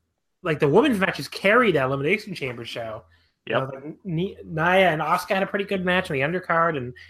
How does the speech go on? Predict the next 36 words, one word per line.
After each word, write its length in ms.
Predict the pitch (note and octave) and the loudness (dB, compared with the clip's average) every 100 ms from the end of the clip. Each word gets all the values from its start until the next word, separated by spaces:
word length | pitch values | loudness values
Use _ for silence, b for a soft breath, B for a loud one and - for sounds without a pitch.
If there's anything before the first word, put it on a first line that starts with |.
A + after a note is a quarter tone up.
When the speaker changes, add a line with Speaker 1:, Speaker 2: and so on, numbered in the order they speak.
| B _ | B _
Speaker 1:
the 100 | A#2+ | -2
women's 280 | C3 F#3+ - | 2 2 2
chamber 220 | F#3 F3+ | 0 2
match 260 | F3 E3 A#2 | 2 0 -2
blew 220 | C3 F#3 | 2 4
away 240 | D3+ D#3 | 4 2
the 80 | E3+ | 2
men's 260 | C#3+ D#3+ D#3 | 0 -2 -2
chamber 260 | E3+ E3+ | -2 -2
match. 300 | E3 D#3+ E3 b b b | -2 -2 -2 b b b
And 120 | C#3+ D3+ | 2 8
Royal 180 | G#3 | 8
Rumble, 320 | G#3 A3+ A#3 D#3+ | 8 8 6 6
even 200 | C#3 C#3+ | 4 2
though 160 | C#3 | 0
I 120 | D#3 | 0
thought 140 | C#3+ D#3+ | -2 -2
the 60 | |
women's 220 | D3+ D#3 C#3+ | -2 -2 2
Rumble 220 | D#3 D#3+ | 2 2
was 100 | C#3 | 2
better 140 | D3+ | 0
than 80 | E3 | 0
the 60 | E3+ | -2
men's 240 | E3+ A3+ | -2 0
Rumble. 440 | E3 A#2+ A2+ A2 - _ _ _ | 0 0 -2 -8 -10 _ _ _
So 440 | - C#3+ C3 B2+ | -2 4 4 4
Speaker 2:
And, 60 | C3 | 2
yep. 140 | A#2+ - _ | 0 0 _
And 120 | C3 C#3+ | 4 6
I 20 | |
Speaker 1:
so 60 | D3+ | 8
a 20 | |
lot 80 | E3+ | 6
Speaker 2:
actually 380 | G3 A3+ A#3+ | 6 2 -6
liked, 380 | F3+ D3+ F3+ _ | -6 -6 -6 _